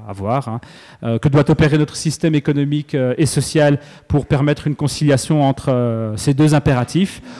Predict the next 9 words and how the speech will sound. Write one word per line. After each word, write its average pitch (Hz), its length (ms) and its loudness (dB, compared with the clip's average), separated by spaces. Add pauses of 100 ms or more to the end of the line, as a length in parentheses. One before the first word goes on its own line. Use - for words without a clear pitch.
(100)
au-delà 147 360 -2
de, 131 480 -2 (340)
d'une 135 80 -6
série 147 320 -2
d'accommodations 139 640 -2
qui 131 320 -4
peut-être 135 320 -4
existent 127 320 -2
déjà. 113 300 -2